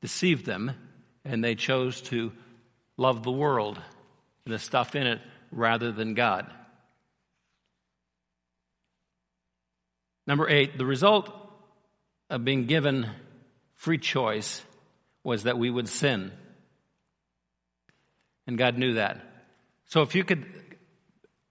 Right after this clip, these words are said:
imagine the Father, the Son, the Holy Spirit, back in the beginning when nothing existed, when they're planning the whole strategy of how they're going to have children and populate heaven,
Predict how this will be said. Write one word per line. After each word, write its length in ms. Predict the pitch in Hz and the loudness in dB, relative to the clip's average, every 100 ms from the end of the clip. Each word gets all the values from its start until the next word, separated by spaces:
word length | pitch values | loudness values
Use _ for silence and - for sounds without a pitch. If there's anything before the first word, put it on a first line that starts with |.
| _ _ | _ _
imagine 560 | 135 147 151 123 165 156 - - _ _ _ _ _ _ _ | 0 4 4 2 -4 -4 -12 -20 _ _ _ _ _ _ _
the 60 | - | -2
Father, 380 | - 151 165 165 | 6 6 6 2
the 100 | 156 | 2
Son, 300 | 170 165 156 | 4 4 4
the 80 | |
Holy 280 | 131 156 165 | 4 4 4
Spirit, 400 | - - 147 151 - - - _ | 0 2 4 4 -2 -18 -20 _
back 260 | 147 160 170 | 6 6 6
in 100 | 156 | 2
the 80 | 143 | 2
beginning 480 | 151 139 160 156 | 2 4 4 2
when 140 | 135 139 | 0 2
nothing 360 | 156 156 160 | 2 4 2
existed, 580 | 156 131 139 147 147 127 | 0 0 -2 0 -2 -2
when 140 | 139 139 | 0 2
they're 180 | 135 - - - | 0 -2 -18 0
planning 480 | - 170 170 165 147 - - | 6 6 6 2 -2 -10 -6
the 120 | 120 | -2
whole 880 | 120 170 175 180 175 175 170 165 139 | 4 4 6 4 4 4 2 0 -4
strategy 680 | - - 147 151 131 139 139 - - - - | -8 2 4 4 0 -6 -6 -10 -20 -14 -4
of 140 | 117 | -4
how 260 | 127 139 143 | 4 4 4
they're 160 | 139 | 0
going 220 | 131 131 | 0 -2
to 80 | 123 | -2
have 240 | 120 127 113 | 0 0 0
children 420 | - 135 110 107 | -2 -2 -2 -6
and 100 | 98 | -4
populate 520 | 127 120 123 117 110 | -2 -2 -2 -2 -2
heaven, 380 | 120 110 107 | 0 0 -2